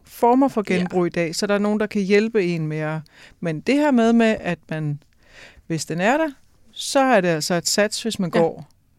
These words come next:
Speaker 1: og
Speaker 2: Ja.
Speaker 1: lige skal rundt om blokken og tænke sig om, eller vente et døgn, eller hvad for nogle regler, man,
Speaker 2: Præcis.
Speaker 1: køberegler, man nu har lavet.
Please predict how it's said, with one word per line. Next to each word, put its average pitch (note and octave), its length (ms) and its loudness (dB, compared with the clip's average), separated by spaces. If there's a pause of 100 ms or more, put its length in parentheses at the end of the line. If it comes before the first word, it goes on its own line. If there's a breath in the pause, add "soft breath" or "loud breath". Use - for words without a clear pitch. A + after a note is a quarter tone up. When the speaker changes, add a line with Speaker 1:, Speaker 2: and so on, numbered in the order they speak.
(160)
Speaker 1:
og F#3+ 80 0
Speaker 2:
Ja. F#3 60 4
Speaker 1:
lige G#3 240 6
skal G3 180 -2
rundt F#3 240 0
om D#3+ 100 -6
blokken F3 340 0
og F3 80 -2
tænke F#3 280 -2
sig F#3 120 0
om, F3 200 -2
eller E3 160 0
vente E3+ 320 0
et - 120 -8
døgn, E3+ 340 4
eller D#3+ 160 0
hvad E3 120 0
for - 100 -2
nogle F#3+ 180 2
regler, F#3 220 4
man, D#3+ 300 -4 (260 soft breath)
Speaker 2:
Præcis. - 600 -6
Speaker 1:
køberegler, F3 640 2
man D#3 100 -6
nu E3 120 -4
har E3+ 160 -6
lavet. D#3+ 300 -8